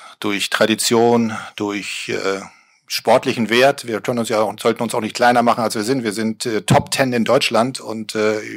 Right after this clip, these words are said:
so wie ich das sehe, ist Deutschland gerade in, äh, Clubfußball nicht so schlecht aufgestellt. Ähm,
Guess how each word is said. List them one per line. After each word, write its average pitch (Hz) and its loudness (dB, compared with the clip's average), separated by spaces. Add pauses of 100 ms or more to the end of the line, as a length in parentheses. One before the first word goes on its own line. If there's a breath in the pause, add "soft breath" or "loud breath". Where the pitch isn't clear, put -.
(120)
so 110 -8
wie 117 -6
ich 110 -8
das - -4
sehe, 117 -4
ist - -2
Deutschland 113 -2
gerade 110 2
in, 113 -10
äh, 110 -6
Clubfußball 120 0
nicht 113 0
so 120 4
schlecht 110 2
aufgestellt. 107 -2 (960 loud breath)
Ähm, 110 -4